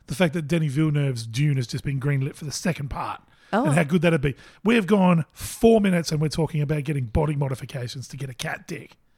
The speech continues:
Speaker 2: Well, I'm just saying, you know, for all the cat fanciers out there
Speaker 1: There's
Speaker 2: who are
Speaker 1: gotta be a doctor somewhere who's doing it.
Speaker 2: Yeah. Oh, I guarantee. You know what? It's probably somewhere in South Korea. I reckon it's somewhere in South Korea.
Speaker 1: South Korea or Thailand.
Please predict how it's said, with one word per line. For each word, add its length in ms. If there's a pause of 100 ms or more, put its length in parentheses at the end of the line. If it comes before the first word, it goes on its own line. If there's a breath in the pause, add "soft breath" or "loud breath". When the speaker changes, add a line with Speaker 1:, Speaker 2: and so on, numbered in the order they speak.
(420 soft breath)
Speaker 2:
Well, 300
I'm 220
just 260 (260)
saying, 280
you 140
know, 120 (140)
for 100
all 80
the 80
cat 260 (300)
fanciers 580
out 220
there 160 (120)
Speaker 1:
There's 140
Speaker 2:
who 60
are 40
Speaker 1:
gotta 200
be 140
a 40
doctor 300
somewhere 320
who's 160
doing 220
it. 100 (180)
Speaker 2:
Yeah. 280 (280)
Oh, 300
I 100
guarantee. 680 (240)
You 100
know 80
what? 200
It's 160
probably 260
somewhere 260
in 60
South 300
Korea. 360
I 100
reckon 220
it's 80
somewhere 220
in 60
South 240
Korea. 300 (100)
Speaker 1:
South 260
Korea 260
or 80
Thailand. 520